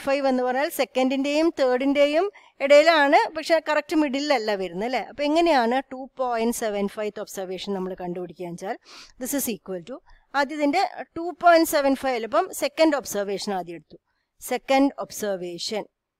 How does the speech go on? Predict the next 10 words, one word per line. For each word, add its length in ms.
ആദ്യം 220
എടുത്തു, 220
പ്ലസ് 420
ഇതിന്റെ 420
ഡെസിമൽ 420
പാർട്ട് 300
നോക്കി 260
പോയിന്റ് 440
സെവൻ 420
ഫൈവ്, 260